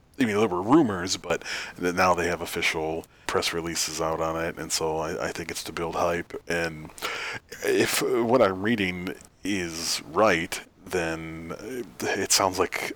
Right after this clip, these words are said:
a total powerhouse, compare, n-,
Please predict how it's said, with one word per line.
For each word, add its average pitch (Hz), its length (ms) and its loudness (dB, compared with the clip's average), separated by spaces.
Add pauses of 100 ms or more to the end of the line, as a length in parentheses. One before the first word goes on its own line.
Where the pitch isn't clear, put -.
a - 80 0 (340)
total 113 400 -2
powerhouse, - 800 4 (340)
compare, - 400 -2
n-, 113 200 -2